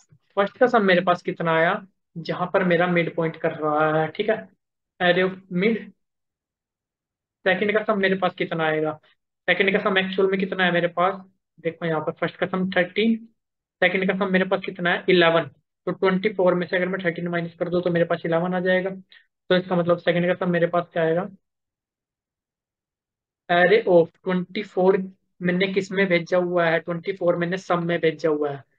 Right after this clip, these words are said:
जो कि मेरा कंप्लीट सम है, मतलब जो मेरा last point है ट्वेंटी फ़ोर वो मेरा उसमें आया हुआ है। तब में से आप क्या minus कर दो, तो ये थर्टीन पर कौन point कर रहा है, थर्टीन पर point कर रहा है अपना mid, तब में से minus कर दो array of mid, ठीक है।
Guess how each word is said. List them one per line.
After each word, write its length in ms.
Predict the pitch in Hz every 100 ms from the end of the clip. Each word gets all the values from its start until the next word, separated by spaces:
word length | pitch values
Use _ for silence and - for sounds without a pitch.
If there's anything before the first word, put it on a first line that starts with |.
| _ _ _
जो 120 | 165
कि 120 | 170 180
मेरा 180 | 170 190
कंप्लीट 420 | 170 151 170 170
सम 240 | 185 160
है, 60 | 156
मतलब 260 | 160 175 170
जो 140 | 175
मेरा 180 | 175 175
last 300 | 170 165 -
point 300 | - 165 156 170
है 80 | 170
ट्वेंटी 260 | 160 151
फ़ोर 180 | 165 165
वो 80 | 165
मेरा 180 | 165 165
उसमें 240 | 165 156
आया 100 | 151
हुआ 220 | 151 151 143
है। 120 | 135 - _ _
तब 80 | 175
में 120 | 175
से 100 | 165
आप 140 | 175 175
क्या 100 | 170
minus 320 | 170 165 170
कर 160 | - 165
दो, 160 | 202 233 - _ _ _ _ _ _ _
तो 40 | 180
ये 100 | 180
थर्टीन 300 | 170 180 185
पर 120 | 190 190
कौन 200 | 185 175
point 240 | 175 180
कर 140 | - 170
रहा 120 | 175
है, 60 |
थर्टीन 320 | 170 170 175 170
पर 80 | 175
point 240 | 175 165
कर 140 | 175
रहा 120 | 170 165
है 60 |
अपना 160 | 165 160
mid, 340 | 165 220 240 - _ _ _ _ 185
तब 60 |
में 140 | 170 165
से 100 | 175
minus 280 | 165 160 160
कर 160 | 165 156
दो 100 | 165 147
array 260 | 151 147 147
of 140 | 196 - _ _ _ _ _ _ _ _ _ _ _ _
mid, 360 | 180 185 165 - - -
ठीक 160 |
है। 60 | 208